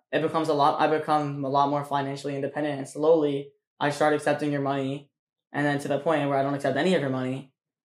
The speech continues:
And that's the, that's the end goal, obviously. Not just the end goal, that's, like, the, that's the first step of really not only becoming an adult, but becoming more of a, like, man in the sense that I'm financially responsible for myself.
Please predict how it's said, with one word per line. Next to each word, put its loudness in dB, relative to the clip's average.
And -2
that's 2
the, 4
that's 2
the 4
end 2
goal, 4
obviously. -2
Not 2
just -2
the 0
end -2
goal, 0
that's, -2
like, -2
the, 0
that's 4
the 6
first 4
step 4
of 0
really 2
not 4
only 4
becoming 0
an 0
adult, 2
but -2
becoming 0
more 0
of -2
a, 0
like, -6
man 0
in -2
the 0
sense 0
that 2
I'm 2
financially 0
responsible -2
for -8
myself. -4